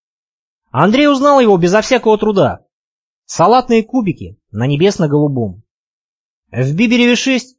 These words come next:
ориентироваться было несравненно сложнее. За входными дверьми Андрей заметил пару мелких осколков и сырое пятно. Интересно, сберег ли Вадик вторую?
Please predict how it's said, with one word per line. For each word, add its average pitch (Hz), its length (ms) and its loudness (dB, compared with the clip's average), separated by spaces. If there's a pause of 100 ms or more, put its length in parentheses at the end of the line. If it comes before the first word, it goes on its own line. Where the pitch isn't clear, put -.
ориентироваться 170 760 0
было 147 220 0
несравненно 160 800 0
сложнее. 113 640 -6 (1400)
За 135 200 -2
входными 247 400 2
дверьми 233 580 -2 (100)
Андрей 190 580 0
заметил 156 440 -2
пару 208 280 0
мелких 156 420 -2
осколков 151 520 -4 (160)
и 123 80 -14
сырое 160 320 0
пятно. 147 520 -6 (1160)
Интересно, 160 760 -2 (200)
сберег 156 440 0
ли 247 80 2
Вадик 233 300 2
вторую? 165 580 0